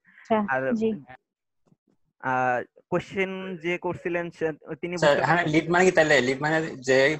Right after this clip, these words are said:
Speaker 3: পণ্য কিনবে, এটা হচ্ছে
Speaker 2: আপনার,
Speaker 3: lead?
Speaker 2: না, যে পণ্য কিনবে বা যে আপনার বা সার্ভিসটা নিবে,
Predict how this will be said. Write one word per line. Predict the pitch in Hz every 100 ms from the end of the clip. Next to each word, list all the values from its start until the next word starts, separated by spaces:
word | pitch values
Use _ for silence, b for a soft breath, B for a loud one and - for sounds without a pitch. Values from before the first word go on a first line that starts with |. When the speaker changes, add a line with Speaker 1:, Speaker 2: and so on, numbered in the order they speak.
| -
Speaker 3:
পণ্য | 135 131
কিনবে, | 120 120 113
এটা | 98 - -
হচ্ছে | 135 -
Speaker 2:
আপনার, | 180
Speaker 3:
lead? | 151
Speaker 2:
না, | 165 135 139
যে | 139 165
পণ্য | 185 196 190 196
কিনবে | 214 208 208
বা | 160 156
যে | 143 175
আপনার | 175 185 180
বা | 175 170
সার্ভিসটা | - 170 165 160 165
নিবে, | 151 131 120